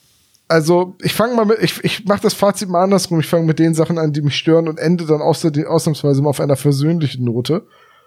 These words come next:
damit Olaf das nicht machen muss. Also, diese ganze Auflösung mit, jetzt kommt dann der Löwenritter, Deus Ex Löwenritter von hinten mit einem Buch und haut den Bösewicht nieder und weil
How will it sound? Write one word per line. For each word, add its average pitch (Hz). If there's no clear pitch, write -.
damit 139
Olaf 160
das 135
nicht 127
machen 117
muss. 156
Also, 180
diese 170
ganze 208
Auflösung 180
mit, 165
jetzt 160
kommt 196
dann 196
der 175
Löwenritter, 190
Deus 180
Ex -
Löwenritter 175
von 165
hinten 190
mit 185
einem 156
Buch 185
und 160
haut 170
den 143
Bösewicht 180
nieder 165
und 151
weil 165